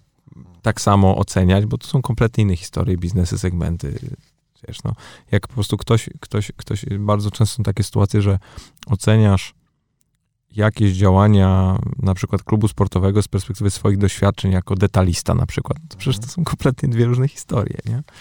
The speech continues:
Speaker 1: Ale to już, e, to jest jakaś taka moja z kolei prywatna krucjata, więc to już nie.
Speaker 2: No, no tak, no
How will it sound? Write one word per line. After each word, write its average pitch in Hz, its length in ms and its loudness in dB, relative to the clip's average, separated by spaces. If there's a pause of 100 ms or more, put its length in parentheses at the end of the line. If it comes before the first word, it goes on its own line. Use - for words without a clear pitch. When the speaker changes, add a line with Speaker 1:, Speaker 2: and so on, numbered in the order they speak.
(340)
Speaker 1:
Ale 120 200 4
to 117 120 2
już, 107 280 0
e, 98 240 4
to - 100 -4
jest 92 220 -2
jakaś 95 240 0
taka 95 200 0
moja 95 220 4
z - 80 -10
kolei 90 220 -2
prywatna - 400 -4
krucjata, - 520 -12
więc 117 180 -12
to - 120 -20
już - 120 -20 (100)
nie. 123 80 -20 (680)
Speaker 2:
No, 120 120 -12 (320)
no - 60 -20 (560)
tak, - 0 - (240)
no 95 60 -18